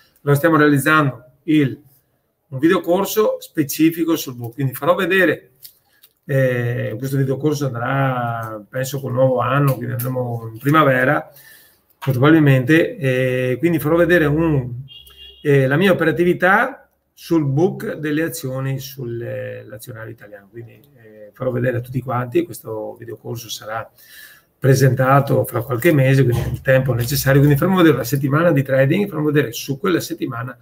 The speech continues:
cosa si va, quindi spiegheremo, saranno otto, nove ore di registrazione ogni giornata, quindi pensate voi, una settimana, nove ore, nove, dieci ore di fila, e quindi dirò tutte le cose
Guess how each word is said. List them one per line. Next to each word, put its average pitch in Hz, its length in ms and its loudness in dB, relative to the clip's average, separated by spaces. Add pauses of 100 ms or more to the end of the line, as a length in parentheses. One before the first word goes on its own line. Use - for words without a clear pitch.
(160)
cosa 143 160 2
si 131 140 -6
va, 127 80 -6 (100)
quindi 131 160 -8
spiegheremo, 143 560 0 (340)
saranno 156 480 4
otto, 175 240 4
nove 151 240 2
ore 156 440 4 (420)
di 151 480 4
registrazione 147 640 2
ogni 151 240 -2
giornata, 160 460 -4
quindi 135 340 -4
pensate 143 300 -6
voi, 143 280 -2 (360)
una 135 100 -12
settimana, 139 640 -6 (340)
nove 143 260 2
ore, 143 200 0
nove, 139 220 -2
dieci 135 220 -8
ore 147 100 -2
di 165 140 0
fila, 151 400 -4
e 139 80 -10
quindi 143 260 -4
dirò 135 300 -2
tutte 135 240 -12
le 123 80 -8
cose 117 460 -12